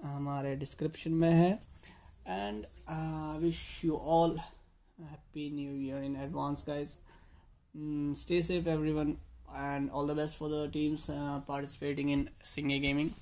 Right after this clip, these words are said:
tournament। और एलडी वीकली संडे को होता है, आप लोगों को पता है। कल रजिस्ट्रेशन लिंक खुलेगा, please do join,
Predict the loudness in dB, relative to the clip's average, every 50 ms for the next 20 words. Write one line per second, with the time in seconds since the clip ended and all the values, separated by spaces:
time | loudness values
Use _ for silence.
0 | -16 -20 -20 -14 -8 -6 -6 -4 -4 -4 -4 -6 -8 -6 -4 -2 -2 -2 -4 -6
1 | -12 -10 0 6 8 8 8 8 6 0 -6 -4 -2 0 0 2 2 2 2 2
2 | 4 6 6 6 6 6 6 6 6 6 4 4 0 -2 -2 2 4 4 4 4
3 | 4 2 0 -2 -2 -2 -2 -2 -4 -4 -4 -6 -6 -6 -4 -2 -2 -2 -4 -8
4 | -10 -10 -10 -8 -8 -10 -12 -10 -10 -8 -8 -8 -10 -10 -10 -10 -6 -6 -4 -4
5 | -4 -4 -4 -6 -4 -2 -2 0 0 0 -2 -2 -6 -14 _ -14 -12 -12 -10 -6
6 | -2 -2 -2 0 0 0 -2 -2 -2